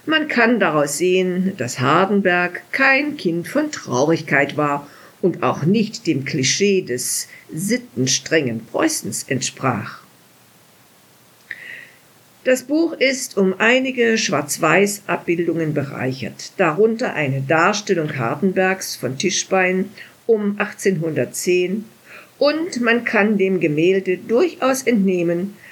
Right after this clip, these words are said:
warum der Staatskanzler bei Frauen einen gewissen Erfolg hatte. „Er war strahlend schön in der Jugend und strahlend schön bis zum höchsten Alter“,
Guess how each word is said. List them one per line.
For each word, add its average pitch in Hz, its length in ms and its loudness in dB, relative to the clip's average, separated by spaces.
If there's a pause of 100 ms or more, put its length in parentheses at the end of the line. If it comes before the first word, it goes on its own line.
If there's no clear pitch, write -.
(200)
warum 175 360 0
der 131 120 0
Staatskanzler 175 1120 0
bei 135 200 0
Frauen 156 760 0
einen 139 280 0
gewissen 165 480 0
Erfolg 131 680 -4
hatte. 123 460 -4 (600)
„Er 254 380 2
war 226 220 2
strahlend 175 840 2
schön 151 480 0
in 160 160 0
der 147 140 2
Jugend 123 720 -8 (300)
und 214 200 2
strahlend 262 960 2
schön 190 400 2
bis 175 220 -4
zum 160 160 2
höchsten 214 640 2
Alter“, 123 520 0